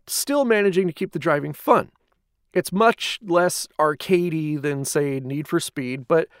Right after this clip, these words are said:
still not as realistic or punishing as all the super serious P C sims can be.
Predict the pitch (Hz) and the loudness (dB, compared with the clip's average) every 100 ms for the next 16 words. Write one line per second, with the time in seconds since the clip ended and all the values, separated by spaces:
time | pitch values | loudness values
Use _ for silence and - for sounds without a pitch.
0 | _ - - 294 302 226 208 226 165 190 | _ -8 -4 2 4 6 6 6 4 4
1 | 170 180 - 180 147 135 - 208 202 - | 6 4 4 -2 -2 -2 4 6 6 2
2 | 147 143 131 143 139 131 131 - 202 180 | -2 -4 0 2 2 2 -2 0 -2 2
3 | 156 - 175 165 139 131 - 170 143 165 | 0 2 2 2 2 -6 -8 -6 -6 -4
4 | 170 - 120 104 - 90 90 71 | -4 -4 -4 -6 -10 -10 -10 -14